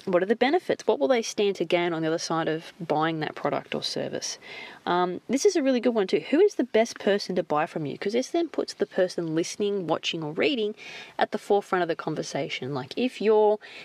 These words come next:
this person experiencing this problem, I have just the thing for you and I'd love for you to get started working with me. Or I have just this product for this particular ailment, or if you're trying to achieve this particular goal. Like, for me, I always try to sort of c-,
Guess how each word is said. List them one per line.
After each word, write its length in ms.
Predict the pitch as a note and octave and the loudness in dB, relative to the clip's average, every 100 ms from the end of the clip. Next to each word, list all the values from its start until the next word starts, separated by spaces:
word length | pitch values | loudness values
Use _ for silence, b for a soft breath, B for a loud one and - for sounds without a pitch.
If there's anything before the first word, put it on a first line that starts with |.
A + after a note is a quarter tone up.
| B | B
this 240 | F3+ A#3+ | 0 0
person 480 | - G#3 F#3+ - F#3 | 0 2 2 0 -4
experiencing 600 | - - F3+ F3 - D#3+ | -4 -4 -2 -2 -2 -2
this 120 | E3 | -4
problem, 400 | - E3+ D#3+ D#3+ - | -4 -4 -2 -4 -6
I 60 | D#3 | -8
have 200 | C#3 - | -10 -4
just 280 | - A#3+ - | 2 2 2
the 60 | A3 | -6
thing 300 | - F3+ E3+ | -2 -4 -4
for 140 | D#3+ | -4
you 180 | D3 D#3 | -2 -2
and 100 | D3+ | -2
I'd 100 | D#3+ | -2
love 200 | D#3 D#3+ | -2 -2
for 100 | - | -4
you 80 | D#3+ | -4
to 80 | |
get 160 | D3 - | -4 -8
started 400 | - D3+ C#3+ D3 | -4 -2 -2 -2
working 340 | C#3+ C3+ - | -4 -4 -4
with 140 | D3 C#3+ | -6 -6
me. 220 | A#2+ - B B B B - | -6 -8 B B B B 2
Or 180 | E3+ E3+ | 2 4
I 80 | |
have 160 | E3 E3+ | 0 -2
just 320 | - A#3 - | -2 -2 -2
this 180 | G#3 G#3+ | -4 -4
product 420 | - F#3+ F3+ E3+ | 0 2 2 0
for 100 | F3 | -2
this 180 | E3 F3 | -2 -2
particular 520 | - - - D#3+ D3+ - | -4 -8 -6 -2 0 0
ailment, 400 | F3+ F#3 F#3 F3 | 0 0 -2 -2
or 140 | D#3+ D3+ | -2 -2
if 100 | E3+ | -2
you're 80 | |
trying 180 | - E3 | -2 -2
to 40 | D#3+ | -2
achieve 300 | - D#3 D#3 | -2 -2 -2
this 140 | D3+ | -6
particular 540 | - - F3+ - D3 | -6 -10 -8 -4 -4
goal. 320 | C#3 C#3+ B2+ D3+ B B B B B B - | -2 -4 -4 -10 B B B B B B 2
Like, 160 | E3 - | 2 2
for 120 | G#3 | -2
me, 240 | C4+ C#4 | 0 0
I 80 | - | 2
always 240 | A3+ A3+ | 2 0
try 160 | - G3+ | 0 -2
to 80 | F#3+ | -2
sort 180 | - F3+ | -2 -2
of 80 | |
c-, 240 | - - | -4 -8